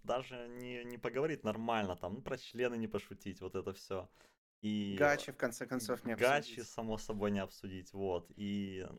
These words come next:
Speaker 1: надо, надо, решил я, что пора, раз уж время свободное выдалось, а, пообсуждать. Много чего можно рассказывать, особенно патч вышел, куча всяких новостей за прошедшую неделю.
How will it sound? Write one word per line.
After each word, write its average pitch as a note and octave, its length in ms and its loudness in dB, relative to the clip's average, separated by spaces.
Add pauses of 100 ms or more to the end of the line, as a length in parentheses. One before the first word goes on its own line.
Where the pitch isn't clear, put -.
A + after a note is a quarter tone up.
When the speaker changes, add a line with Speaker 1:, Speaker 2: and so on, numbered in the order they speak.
(140)
Speaker 1:
надо, A2 840 2
надо, G#2+ 340 2
решил G2+ 340 -4
я, G#2+ 140 0
что - 280 -2
пора, F#2 420 4
раз - 240 -12 (240)
уж G2+ 140 -4
время G2 240 2
свободное G2 420 -2
выдалось, C3+ 440 -2 (720)
а, F2 180 -4
пообсуждать. G2 680 0
Много A2+ 360 4
чего G2 240 -4
можно F#2+ 300 -2
рассказывать, A2 440 0
особенно F#2 260 -10
патч E3 440 -4
вышел, A2+ 300 -10
куча B2 280 -6
всяких - 360 -6
новостей G#2+ 440 -2
за F#2+ 120 -6
прошедшую C3 580 -4
неделю. D3 560 0